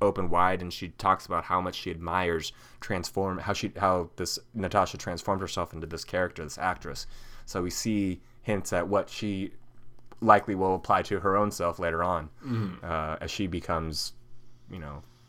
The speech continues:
Speaker 1: uh, eternally
Speaker 2: Countess.
Speaker 1: alive.
Speaker 2: Yes.
Speaker 1: Yeah.
Speaker 2: Good insight. Um, so the Countess goes to the party the Hotel Court does. It's the opening party, and this is obviously where she runs into, um, James March for the first time.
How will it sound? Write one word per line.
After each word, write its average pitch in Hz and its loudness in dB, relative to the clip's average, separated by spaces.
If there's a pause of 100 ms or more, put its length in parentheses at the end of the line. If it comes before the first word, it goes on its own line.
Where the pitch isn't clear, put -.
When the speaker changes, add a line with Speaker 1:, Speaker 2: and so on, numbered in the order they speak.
(160)
Speaker 1:
uh, 82 -6
eternally 113 6
Speaker 2:
Countess. 113 2
Speaker 1:
alive. 82 0 (200)
Speaker 2:
Yes. 90 -2
Speaker 1:
Yeah. - -18 (280)
Speaker 2:
Good 151 2
insight. 185 -2 (1080)
Um, 123 6 (800)
so - 4
the 170 4
Countess 233 8
goes 185 8
to 170 2
the 143 6
party 143 10
the 120 6
Hotel 127 6
Court 113 2
does. 107 0
It's 101 -4
the 127 4
opening 151 6
party, 98 -4
and 127 -2
this 123 4
is 127 2
obviously 123 6
where 117 6
she 117 2
runs 113 2
into, 104 -2 (680)
um, 98 2 (800)
James 107 -4
March 104 -2
for - -12
the 90 -8
first - -10
time. - -6